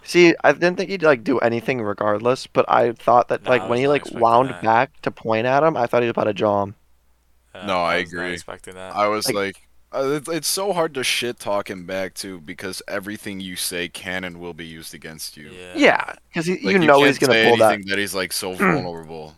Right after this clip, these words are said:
Speaker 3: Like,
Speaker 1: You
Speaker 3: he's so
Speaker 1: know
Speaker 3: vulnerable that, like,
Speaker 1: Yeah.
Speaker 3: you can't say anything to him.
Speaker 1: Like, you know he's
Speaker 2: Yeah,
Speaker 1: gonna use it
Speaker 2: that's true.
Speaker 1: against you 'cause he's a little pussy
Speaker 3: Exactly.
Speaker 1: bitch.
Speaker 3: And then he'll try and fight you and then run away, like he did.
Speaker 1: Yeah.
Speaker 3: <laughs> Like he did with that one kid.
Speaker 2: Yep.
Speaker 1: Yeah.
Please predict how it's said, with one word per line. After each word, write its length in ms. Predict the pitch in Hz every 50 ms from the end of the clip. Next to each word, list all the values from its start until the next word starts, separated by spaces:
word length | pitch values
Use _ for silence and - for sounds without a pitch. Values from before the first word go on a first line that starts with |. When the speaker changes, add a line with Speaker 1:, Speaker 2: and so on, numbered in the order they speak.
| _ -
Speaker 3:
Like, 280 | 90 98 90 87 - 147
Speaker 1:
You 80 | 143
Speaker 3:
he's 100 | 139 135 135
so 80 | 131 131 135 135
Speaker 1:
know 220 | 135 135 135 131
Speaker 3:
vulnerable 580 | 131 - 107 110 120 123 120 131 139 143 147 147 -
that, 260 | 101 95 92 87 87
like, 140 | 80 87 87
Speaker 1:
Yeah. 80 | - -
Speaker 3:
you 80 | - - - 90
can't 160 | 90 85 -
say 200 | - - 82 85
anything 320 | 82 82 80 - 78 76 73
to 120 | - 76
him. 200 | 73 71 69 67 _ _ _ _ -
Speaker 1:
Like, 220 | 143 139 135 -
you 120 | 143 143 143
know 220 | 131 127 127 131
he's 120 | 139 147 147
Speaker 2:
Yeah, 20 |
Speaker 1:
gonna 140 | 165 139 131
use 340 | 117 123 127 131 117 107 110
it 80 | 107
Speaker 2:
that's 100 | 101 101
true. 80 | 95 113
Speaker 1:
against 300 | 104 104 104 - - -
you 240 | 95 80 95 120 139 _
'cause 80 | - 120
he's 100 | 123 117
a 40 | 120
little 180 | 117 120 117 104
pussy 320 | 104 101 101 117 - 95 87
Speaker 3:
Exactly. 20 |
Speaker 1:
bitch. 540 | - 92 107 107 104 - - - - - - _ _ _ _ _ _ _ _ _ _ _ _ _ _ _ _ - -
Speaker 3:
And 140 | 98 95
then 80 | 98 98
he'll 100 | 98 98
try 220 | 90 - 113 104 98
and 120 | 95 92
fight 240 | - 98 92 90 87
you 100 | 85 85
and 140 | 85 85 85
then 100 | 82 82
run 140 | 82 82 82
away, 320 | 78 78 78 78 76 78 - -
like 160 | 82 80 -
he 100 | 87 85
did. 120 | 78 127 127
Speaker 1:
Yeah. 480 | 131 127 123 120 120 120 120 113 110 110
Speaker 3:
<laughs> 60 | 95
Like 160 | 107 104 104
he 80 | 95 95
did 200 | 80 92 90 87
with 120 | 90 82
that 140 | 90 87 82
one 200 | 85 87 90 87
kid. 240 | - - 73 73 73 _ _ _ -
Speaker 2:
Yep. 120 | 110 113 - _ _ -
Speaker 1:
Yeah. 220 | 117 117 -